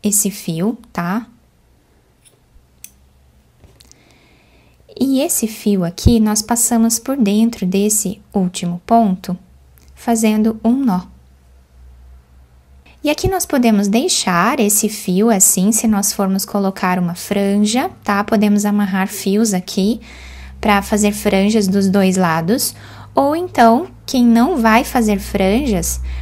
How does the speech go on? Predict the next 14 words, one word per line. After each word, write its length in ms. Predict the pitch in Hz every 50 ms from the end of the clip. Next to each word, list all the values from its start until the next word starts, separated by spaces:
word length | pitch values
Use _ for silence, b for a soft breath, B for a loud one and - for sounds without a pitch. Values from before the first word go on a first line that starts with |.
| B B
pode 380 | - 226 220 214 208 214 214 -
abrir 520 | - 226 240 247 226 208 226 233 254 277 254
o 100 | 202 -
ponto 600 | - - - - 202 190 196 202 214 208 - -
dessa 460 | 165 - 175 190 190 202 - - - 202
forma 480 | - - - 185 175 175 185 220 202
aqui, 460 | 180 180 - - - - 196 202 196 196 - - - - - - - -
esse 220 | 190 - - 180
fio, 400 | - - - - 208 220 220 185
né? 280 | 170 175 175 190 254 285 - - _ _ _ _ _ _ b b b b b b b b b b b b b b b b b
E 80 | -
pode 420 | - - - 294 269 285 302 311 311
passar 800 | - _ - - - - - - - - 269 269 302 349 349 311
ele 440 | 220 220 226 269 277 214 175 190